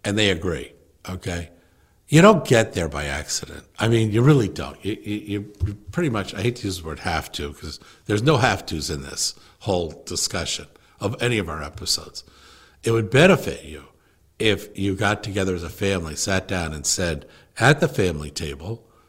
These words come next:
and put out some coffee and some, you know, biscuits or whatever, and, and plan to stay a while,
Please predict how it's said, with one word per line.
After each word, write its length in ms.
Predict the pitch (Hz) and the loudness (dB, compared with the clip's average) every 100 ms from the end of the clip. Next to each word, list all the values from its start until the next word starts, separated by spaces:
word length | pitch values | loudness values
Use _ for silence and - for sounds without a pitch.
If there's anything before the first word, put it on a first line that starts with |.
| _ 92 | _ -10
and 220 | 90 95 _ - | -10 -10 _ 4
put 140 | 127 | 6
out 120 | 139 | 6
some 160 | 143 107 | 0 -4
coffee 500 | - 113 110 - 98 | -2 0 0 -2 -4
and 240 | 87 87 | -4 -6
some, 300 | 85 98 87 | -8 -8 -8
you 60 | 90 | -8
know, 80 | 82 | -8
biscuits 560 | 73 85 - 90 - | -6 -4 -4 -6 -8
or 60 | 85 | -8
whatever, 440 | 80 78 80 104 | -8 -8 -8 -8
and, 100 | 92 78 _ - - _ _ - | -10 -14 _ -20 -20 _ _ -8
and 300 | 92 90 - | -6 -6 -6
plan 240 | 113 120 | -2 0
to 60 | 127 | -2
stay 240 | - 92 | -2 -2
a 80 | 82 | -4
while, 480 | 82 82 92 123 | -8 -10 -8 -10